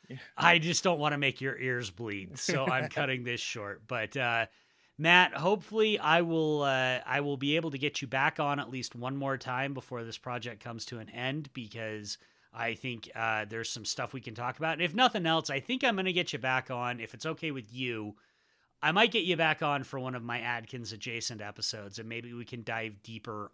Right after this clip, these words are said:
Speaker 2: on some of these other movies that we've, we've brought up, if that would be interesting to you.
Speaker 1: Well, I, I, I tell you it would be interesting, and if I can offer a suggestion, not to tease something that may not happen, but if you're gonna do adjacent episodes,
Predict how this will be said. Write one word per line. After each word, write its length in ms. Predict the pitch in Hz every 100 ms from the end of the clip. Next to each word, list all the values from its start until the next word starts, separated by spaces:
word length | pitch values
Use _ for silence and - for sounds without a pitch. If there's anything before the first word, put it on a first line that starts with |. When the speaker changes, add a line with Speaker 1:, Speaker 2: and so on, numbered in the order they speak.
| -
Speaker 2:
on 480 | 107 101 101 98 - _ _ -
some 260 | - 165
of 120 | 147 127
these 220 | 127 117
other 300 | 131 127 117
movies 460 | 107 107 95 87 -
that 160 | 104
we've, 180 | 95 92 - _ _ -
we've 260 | 113 98
brought 260 | - 107 90
up, 180 | 78 -
if 120 | 101 -
that 140 | 120
would 140 | 110
be 160 | 101 98
interesting 440 | 85 - - 76
to 140 | 76 -
you. 100 | _ -
Speaker 1:
Well, 260 | 196 160 - - -
I, 140 | 170
I, 300 | - 170 175
I 20 | 175
tell 120 | 196
you 80 | 196
it 20 |
would 80 | 185
be 80 |
interesting, 300 | 185 - 160
and 260 | 143 147 151
if 100 | 160
I 40 |
can 120 | 160 165
offer 220 | 214 220
a 40 |
suggestion, 520 | - 131 165 151 156
not 140 | 139 143
to 80 | 135
tease 240 | 147 160
something 160 | 151 147
that 100 | 135
may 100 | 131
not 140 | 120
happen, 400 | 139 151 - 127
but 100 | 123
if 60 | 175
you're 60 |
gonna 100 | 185
do 120 | 165 139
adjacent 400 | 113 143 - 156
episodes, 680 | 147 147 151 120 113 -